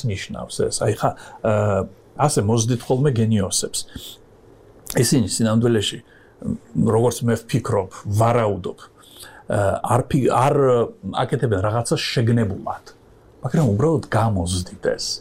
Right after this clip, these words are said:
ამ დროს სულ სხვა რამეზე ფიქრობენ. მაგრამ გამოზდით ისეთი რამე, რაც შემდეგ, ა, ერთგვარი გადაძახილია მომავალ საუკუნეებთან, ხო? ა,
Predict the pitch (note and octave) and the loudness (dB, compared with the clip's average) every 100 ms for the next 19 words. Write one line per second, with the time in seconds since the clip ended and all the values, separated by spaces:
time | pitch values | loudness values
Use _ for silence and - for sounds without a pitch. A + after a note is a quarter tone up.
0 | - - - - - C3+ A2+ - B2+ - | -14 -20 -20 -8 0 2 2 0 -4 -2
1 | B2 A2 G2+ G2 F#2+ - - E2+ - - | 0 0 0 -4 -6 -12 -10 -8 -8 -10
2 | - - - - - - C#3+ B2+ G#2 C3+ | -12 -20 -20 -20 -6 0 2 2 2 2
3 | D3 A2 F#2 A2+ D#3+ A2+ A2+ F3 F#3 G2 | 2 -2 -4 0 0 2 2 4 2 0
4 | - - - B2 C3 - - - F3 F3+ | -4 -16 -6 -2 -2 -2 -4 0 2 2
5 | A#2 - - - - _ - A3+ G#2+ - | 2 -4 -8 -20 -20 _ -4 0 2 0
6 | - C3+ C3+ E3 C3 F2+ A#2+ C3+ B2 C#3 | 0 0 4 2 2 0 0 2 2 0
7 | - D#3 C3+ D#3 F#3 F#3 - - B2 C#3 | 0 0 2 2 0 -2 -6 0 2 4
8 | C#3 C#3 - C3 A#2 A2+ G2+ F2+ - - | 2 0 0 0 0 -2 -4 -4 -8 -18
9 | - - - - D#3 - - - - - | -20 -10 -2 0 0 -6 -20 -20 -20 -20
10 | - - - - A2 | -18 -18 -18 -4 0